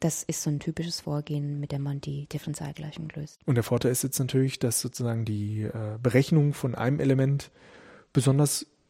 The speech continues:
Speaker 2: eigentlich von den Elementen drumherum abhängig ist.
Speaker 1: Mm.
Speaker 2: Das heißt, man hat halt, äh, wenn man nachher dann das Ganze als, äh, Gleichungssystem aufstellt, immer so eine Lokalität.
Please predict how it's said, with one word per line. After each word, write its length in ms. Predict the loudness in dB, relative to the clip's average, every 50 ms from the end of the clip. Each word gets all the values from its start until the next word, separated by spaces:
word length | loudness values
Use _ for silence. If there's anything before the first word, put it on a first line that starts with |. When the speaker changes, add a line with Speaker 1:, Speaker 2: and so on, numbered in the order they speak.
| _ _ _ _ 0
Speaker 2:
eigentlich 240 | 2 2 4 2 2
von 140 | 2 2 4
den 160 | 4 2 2
Elementen 420 | 2 2 2 4 4 2 2 0
drumherum 440 | 2 4 4 4 4 6 4 4 4
abhängig 360 | 2 0 0 2 2 2 2
ist. 220 | 0 -2 -2 -4 -6 _ _ _ _ _ _ 0
Speaker 1:
Mm. 360 | 2 4 4 4 4 4 4
Speaker 2:
Das 160 | 4 4 6
heißt, 260 | 6 6 4 4 4 2
man 160 | 2 4 4
hat 140 | 2 4 4
halt, 320 | 6 6 4 4 2 0
äh, 240 | 0 0 0 0 0
wenn 60 | 0
man 100 | 0 0
nachher 260 | 0 0 2 2 2
dann 220 | 2 0 -2 -2 -4
das 160 | -4 -2 -2
Ganze 240 | -2 -2 -2 -2 -2
als, 360 | -4 -4 -4 -4 -4 -2 -2
äh, 240 | -2 -4 -4 -6 -2
Gleichungssystem 640 | 0 0 2 2 2 0 0 -2 2 4 4 4 4
aufstellt, 580 | 2 -4 -4 -6 -4 0 2 4 4 4 4 2
immer 160 | 0 0 0
so 80 | 0 0
eine 220 | 0 -2 -2 -6 -8 -16 -20 -16 2
Lokalität. 800 | 6 6 6 6 6 2 2 2 2 2 2 2 2 2 -2